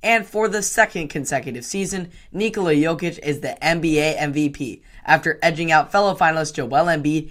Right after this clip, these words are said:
and Giannis Antetokounmpo in the final voting.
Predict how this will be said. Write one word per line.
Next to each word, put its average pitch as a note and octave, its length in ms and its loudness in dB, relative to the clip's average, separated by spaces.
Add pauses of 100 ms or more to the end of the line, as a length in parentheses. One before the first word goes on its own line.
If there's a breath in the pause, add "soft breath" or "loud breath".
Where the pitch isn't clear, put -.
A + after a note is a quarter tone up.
(180 loud breath)
and F#3 240 -4
Giannis D3+ 320 0
Antetokounmpo E3 760 0 (240 soft breath)
in D#3 180 -2
the C#3+ 80 -2
final B2 300 -6
voting. A#2+ 380 -2